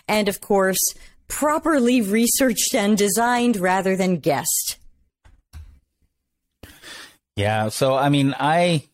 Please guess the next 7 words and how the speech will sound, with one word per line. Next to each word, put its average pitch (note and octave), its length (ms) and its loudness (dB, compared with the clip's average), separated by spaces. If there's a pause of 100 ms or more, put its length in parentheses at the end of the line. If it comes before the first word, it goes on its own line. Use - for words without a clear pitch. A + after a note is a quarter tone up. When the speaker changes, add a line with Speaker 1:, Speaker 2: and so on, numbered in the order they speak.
(300)
Speaker 2:
like D3+ 280 -2
many C3+ 380 2
other B2+ 220 2
acronyms G#2+ 800 0 (420)
out G#2 240 -2
there, G#2+ 340 2
I, C#3+ 320 0